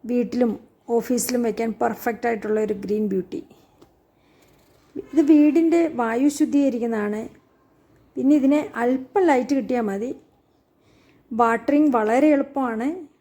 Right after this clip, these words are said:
മണ്ണ് പൂർണ്ണമായിട്ടും ഉണങ്ങാതെ അല്പം നനവോടെ സൂക്ഷിക്കണം. ഇതിന്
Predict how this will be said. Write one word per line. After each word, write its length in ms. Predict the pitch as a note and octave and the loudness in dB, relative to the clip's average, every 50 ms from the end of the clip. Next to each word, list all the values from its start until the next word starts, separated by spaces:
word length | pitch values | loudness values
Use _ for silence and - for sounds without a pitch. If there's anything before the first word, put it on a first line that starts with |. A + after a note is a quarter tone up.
| _ _ - G#3+ G#3+ | _ _ -16 -12 -8
മണ്ണ് 220 | G#3+ A3 A3+ B3+ B3+ C4 | -6 -4 -2 -4 -4 -4
പൂർണ്ണമായിട്ടും 760 | - A3 G#3+ A3 G#3+ B3 B3+ B3 B3+ B3+ B3+ B3+ B3+ D4+ C4+ B3+ | -4 -2 -2 0 0 0 2 2 2 0 0 0 0 2 2 2
ഉണങ്ങാതെ 500 | A#3 A3+ A3 A3 A3 A3 A3 G#3 C4 C#4+ - - _ _ - C#4+ | 0 0 -2 -2 -4 -4 -4 -4 -4 -6 -8 -8 _ _ -8 -4
അല്പം 340 | C#4+ D4 C#4+ - - F#4 F4+ E4+ | -2 -2 -2 -2 -2 0 2 2
നനവോടെ 380 | D4+ B3+ A3+ G#3+ A3 A3 A3+ C4 C4 - | 2 2 2 2 0 0 0 0 -2 -2
സൂക്ഷിക്കണം. 480 | A#3+ G3 - - G3 - F#3 F3+ - - _ _ _ _ _ _ _ _ _ _ _ _ - | -6 -6 -6 -8 -12 -12 -12 -12 -14 -18 _ _ _ _ _ _ _ _ _ _ _ _ -6
ഇതിന് 180 | C4 C4+ D#4 D#4+ | -2 0 2 2